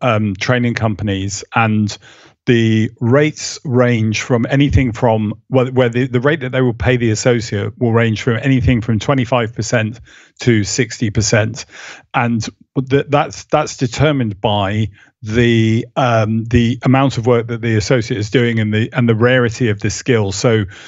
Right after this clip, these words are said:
towards the higher end, towards the sixty percent,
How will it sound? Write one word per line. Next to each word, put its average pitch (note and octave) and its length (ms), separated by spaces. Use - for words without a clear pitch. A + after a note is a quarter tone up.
towards C3+ 340
the A#2 80
higher B2+ 300
end, G2+ 180
towards B2 320
the A#2+ 60
sixty B2 380
percent, G#2+ 540